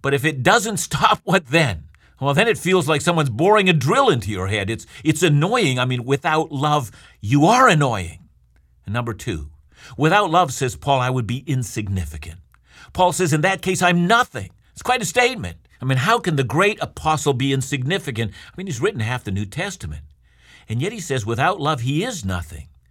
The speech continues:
His work would still be significant, but he himself would be insignificant.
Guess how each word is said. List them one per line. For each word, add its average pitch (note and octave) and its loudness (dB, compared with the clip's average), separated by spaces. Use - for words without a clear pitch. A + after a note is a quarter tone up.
His C3+ 0
work D#3+ 0
would C3+ -2
still C#3 -2
be D3+ -2
significant, A2 -6
but A2 -4
he F#3 -2
himself - -4
would A#2 -6
be B2 -2
insignificant. E2 -8